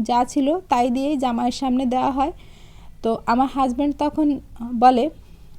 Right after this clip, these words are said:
যে, "শ্বশুর বাড়িতে কি ভর্তা ভাত খেতে এসেছি?" তখন আমার বাবা বলে, "বাবা আজকের মতো খেয়ে নাও, এরপরে আমি রাত্রে ভালো মন্দের ব্যবস্থা করতেছি।"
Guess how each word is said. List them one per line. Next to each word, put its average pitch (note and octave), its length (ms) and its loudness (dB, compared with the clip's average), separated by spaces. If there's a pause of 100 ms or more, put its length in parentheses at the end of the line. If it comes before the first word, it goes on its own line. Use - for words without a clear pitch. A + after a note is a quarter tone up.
(1080)
যে, A3+ 140 2
"শ্বশুর C4 400 0
বাড়িতে C#4 340 0
কি C#4 160 -2
ভর্তা B3+ 380 -2
ভাত C#4 240 0
খেতে C#4+ 280 -2
এসেছি?" C#4+ 380 -4 (320)
তখন C4 340 -2
আমার C4+ 220 0
বাবা A#3 260 4
বলে, G#3 320 2 (680)
"বাবা A#3 240 6
আজকের A#3+ 380 0
মতো C4+ 320 0
খেয়ে D4 200 2
নাও, A#3 220 2 (680)
এরপরে C#4 640 4
আমি B3 220 2
রাত্রে A#3 380 0 (460)
ভালো A#3+ 200 4
মন্দের A#3 300 4
ব্যবস্থা F#3 440 -2
করতেছি।" - 460 -12